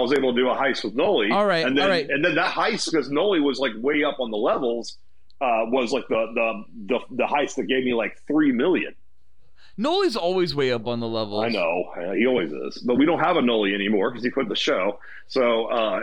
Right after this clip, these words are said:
Speaker 1: <laughs> and he won't play G T A with us anymore. Uh, we
Speaker 2: He
Speaker 1: wouldn't
Speaker 2: doesn't
Speaker 1: have
Speaker 2: have it. He doesn't have it, but he'll play R D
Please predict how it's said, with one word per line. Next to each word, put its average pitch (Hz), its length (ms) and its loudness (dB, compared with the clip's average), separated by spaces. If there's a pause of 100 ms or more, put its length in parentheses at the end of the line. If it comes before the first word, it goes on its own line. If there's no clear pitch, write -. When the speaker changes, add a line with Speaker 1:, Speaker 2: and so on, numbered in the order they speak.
Speaker 1:
<laughs> 143 140 0
and 180 320 2
he 151 100 4
won't 135 340 -2
play 127 140 2 (220)
G 113 160 0
T 101 200 0
A 139 60 2
with 90 140 -2
us 92 160 -2
anymore. 92 440 -2 (240)
Uh, 90 360 0 (340)
we - 120 0
Speaker 2:
He 123 40 4
Speaker 1:
wouldn't 139 180 2
Speaker 2:
doesn't 107 140 0
Speaker 1:
have 262 160 -2
Speaker 2:
have 247 80 0
it. - 140 -6 (300)
He 196 100 -4
doesn't 202 180 -4
have 208 160 -2
it, 127 140 -4
but 151 80 -2
he'll 175 120 0
play 180 200 -2
R 156 180 0
D 180 100 -8